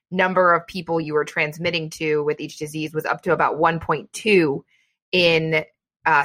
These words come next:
Southwest Ohio, and that's above, they wanna keep it at, at least one. And at points we were down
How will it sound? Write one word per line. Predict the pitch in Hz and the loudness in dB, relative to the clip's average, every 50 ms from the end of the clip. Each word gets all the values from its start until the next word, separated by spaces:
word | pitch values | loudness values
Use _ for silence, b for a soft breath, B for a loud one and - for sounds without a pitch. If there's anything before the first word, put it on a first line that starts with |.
| 139 - | 2 0
Southwest | 165 139 147 147 - 143 143 - 151 | 0 0 0 0 0 -4 -2 -2 -2
Ohio, | 143 147 147 143 143 143 143 | -2 0 0 0 2 2 0
and | 147 151 147 | 0 -2 -2
that's | - - 143 - 160 | -4 -4 -4 -4 -6
above, | 160 165 170 160 151 156 - | -2 0 2 2 2 2 4
they | 160 165 | 2 4
wanna | 160 156 151 147 | 4 2 0 -2
keep | - - 165 156 156 | -4 -6 -6 -4 -2
it | 147 | 0
at, | 143 135 123 - | 0 0 0 -2
at | 151 143 | -4 -6
least | 156 151 147 - | -6 -8 -10 -10
one. | 151 156 165 160 156 147 | -4 0 2 4 4 2
And | 147 143 151 | 0 -2 -4
at | 147 - | -4 -2
points | - 226 214 196 175 | 0 0 0 0 -2
we | 170 170 160 | -2 0 2
were | 156 156 | 2 2
down | 156 165 160 156 156 160 160 160 | 2 2 2 4 4 2 2 0